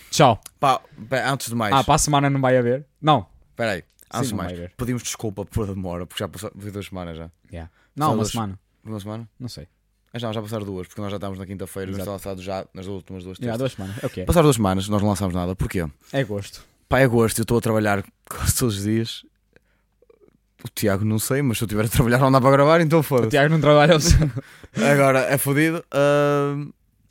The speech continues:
Speaker 1: Vai ficar
Speaker 2: pá.
Speaker 1: uma semana também sem podcast, mas em setembro voltamos com força.
Speaker 2: Para a sema-, é, para a semana ele vai estar no Crato a, a... a pescar lacraias,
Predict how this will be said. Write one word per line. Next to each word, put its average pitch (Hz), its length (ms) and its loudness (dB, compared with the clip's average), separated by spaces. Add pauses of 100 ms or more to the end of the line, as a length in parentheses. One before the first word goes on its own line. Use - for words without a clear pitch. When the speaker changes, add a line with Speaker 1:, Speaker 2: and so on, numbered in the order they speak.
(500)
Speaker 1:
Vai 143 200 4
ficar 151 140 4
Speaker 2:
pá. 139 40 8
Speaker 1:
uma 143 100 8
semana 143 300 4
também 139 300 2
sem 135 280 0
podcast, 139 480 0
mas 180 120 -2
em 175 80 2
setembro 131 300 0
voltamos 120 360 -2
com 123 100 -4
força. 107 400 -6
Speaker 2:
Para 147 140 2
a 139 60 2
sema-, 135 340 -4
é, 110 160 -2
para 104 120 -6
a - 40 -8
semana 104 260 -8
ele 101 120 -6
vai 98 100 -4
estar 101 140 -8
no 101 100 -8
Crato 107 480 -6
a, 90 400 -10 (300)
a... 101 80 -14 (160)
a - 40 -16
pescar - 460 -8 (680)
lacraias, 98 720 -8